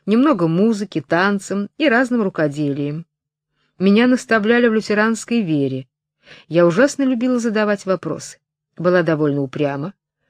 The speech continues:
очень вкрадчива. У меня было доброе сердце, я была очень чувствительна, легко ударялась в слезы и была крайне подвижна. Я совсем не любила кукол, но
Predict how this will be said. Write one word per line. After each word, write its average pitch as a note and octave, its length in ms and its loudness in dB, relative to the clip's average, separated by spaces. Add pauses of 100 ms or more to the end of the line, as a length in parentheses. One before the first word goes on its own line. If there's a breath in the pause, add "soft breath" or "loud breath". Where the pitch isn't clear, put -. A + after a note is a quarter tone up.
(180)
очень G#3 300 2
вкрадчива. E3+ 720 -2 (640)
У F3+ 40 0
меня G#3 220 4
было A3 180 4
доброе A#3+ 360 4
сердце, G#3+ 640 -4
я F3+ 160 0
была F#3+ 180 4
очень G#3 240 0
чувствительна, D#3+ 840 -6 (540 loud breath)
легко A3+ 420 4
ударялась A3+ 600 2
в - 80 -14
слезы F3+ 640 2 (300)
и F3+ 60 -2
была F#3 260 2
крайне G3+ 360 2
подвижна. D3+ 680 -4 (880)
Я G3+ 220 0
совсем D4+ 420 0
не B3+ 80 6
любила G#3+ 400 2
кукол, D#3 560 -4 (400)
но F#3 160 0